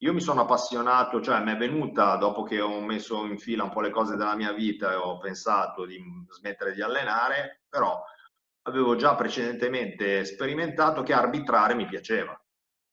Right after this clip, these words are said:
In allenamento così mi ritrovavo quando c'erano due squadre, sparring partner, la mia con altri avversari che giocavamo, mi piaceva arbitrare,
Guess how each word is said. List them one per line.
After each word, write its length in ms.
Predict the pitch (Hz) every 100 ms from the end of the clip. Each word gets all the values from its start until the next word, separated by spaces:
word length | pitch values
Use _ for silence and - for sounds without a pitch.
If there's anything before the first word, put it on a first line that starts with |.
| _ 120
In 100 | 127
allenamento 760 | 135 147 143 139 139 123 117
così 260 | 104 110 135
mi 100 | 117
ritrovavo 540 | 110 117 120 123 110
quando 400 | 113 113 113 113
c'erano 320 | 113 113 110
due 140 | 107 110
squadre, 960 | - 120 107 98 101 95 92 92 92 90
sparring 420 | 90 107 - 101
partner, 460 | 120 107 95 95 95
la 160 | 98
mia 300 | 117 110 92
con 160 | - 98
altri 460 | 95 92 101 - 107
avversari 500 | 107 104 123 110 101
che 140 | 101
giocavamo, 880 | - 117 123 139 135 113 104 107 110
mi 80 | 113
piaceva 420 | - 117 127 107
arbitrare, 640 | 104 135 139 120 117 101